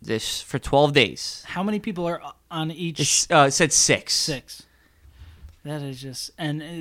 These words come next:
Speaker 2: does it say how big this, uh, ship is?
Speaker 1: I mean, there's a, there's a picture of it. I don't
Speaker 2: Yeah.
Speaker 1: know how, like, proportioned it is to the picture, but
Speaker 2: Right.
Speaker 1: I mean, to me, twelve days is way too long.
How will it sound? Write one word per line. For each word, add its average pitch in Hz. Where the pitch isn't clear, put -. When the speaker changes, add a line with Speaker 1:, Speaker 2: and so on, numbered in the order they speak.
Speaker 2:
does 160
it 151
say 175
how 160
big 160
this, 160
uh, 151
ship -
is? 175
Speaker 1:
I 196
mean, 220
there's 247
a, 190
there's 190
a 180
picture 160
of 220
it. 233
I 143
don't 151
Speaker 2:
Yeah. 151
Speaker 1:
know 143
how, 131
like, 123
proportioned 156
it 165
is 170
to 139
the 120
picture, 160
but 139
Speaker 2:
Right. 135
Speaker 1:
I 143
mean, 147
to 165
me, 220
twelve 147
days 110
is 104
way 117
too 104
long. 92